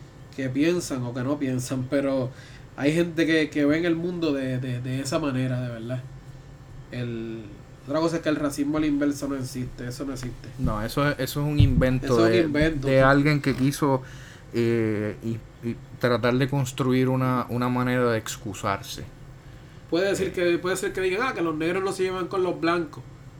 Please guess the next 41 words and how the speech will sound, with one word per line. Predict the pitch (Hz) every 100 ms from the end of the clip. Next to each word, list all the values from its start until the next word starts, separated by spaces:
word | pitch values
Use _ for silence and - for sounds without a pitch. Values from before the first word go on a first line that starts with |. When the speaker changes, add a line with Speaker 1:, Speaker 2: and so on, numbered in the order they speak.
| - - -
Speaker 1:
Son | 120 123
pe-, | 127
eso | 151 131
es | - 170
un, |
eso | 143 156
es | 175
un | 165
prejuicio. | 220 233 170 190 151 127 - - - - -
Es | -
Speaker 2:
Claro. | 196 180
Speaker 1:
un | 180
prejuicio, | 208 180 190 151
pero | 135 139
racismo | 135 131 165 220 233
no | 170 139
es. | 127 131
No | 139
hay |
racismo | 175 190 190 190
a | 190
la |
inversa. | 160 135 147 135 123 - 90
Speaker 2:
No. | 92 - - - - - - -
Speaker 1:
<laughs> | 123 - 165 127 - - -
Speaker 2:
Eso | 104 -
Speaker 1:
Hay | 117
Speaker 2:
no, | 113
Speaker 1:
que |
buscar | 175 170 180
Speaker 2:
no |
Speaker 1:
bien | 175 180
el |
Speaker 2:
es. | 175
Speaker 1:
significado | 180 170 165 170
de | 170
racismo | 165 151 170 170
para | 143 127
poder | 120 123
decirle | 135 139 131 123
eso. | 120